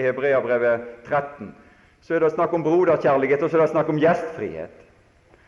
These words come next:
Og jeg tenkte på det, det slo meg her når jeg leste i Sakarias tre om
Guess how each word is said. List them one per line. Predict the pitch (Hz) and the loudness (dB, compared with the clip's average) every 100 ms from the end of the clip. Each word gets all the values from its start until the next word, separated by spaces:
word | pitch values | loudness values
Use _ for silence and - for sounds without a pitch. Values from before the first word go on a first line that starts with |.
| _ | _
Og | - | -8
jeg | 127 | -4
tenkte | 170 160 151 | -4 -6 -4
på | 151 | 2
det, | 156 | 2
det | 151 | 0
slo | 151 185 156 | 0 0 0
meg | 139 147 | -2 -2
her | 151 | 0
når | 151 | -2
jeg | 156 | 0
leste | 170 165 151 | -2 -2 -8
i | 135 | -4
Sakarias | 147 127 143 147 156 135 120 - - | -2 0 0 0 0 -2 -2 -10 -16
tre | 160 165 123 95 98 | -6 -2 -2 0 -2
om | 107 | -2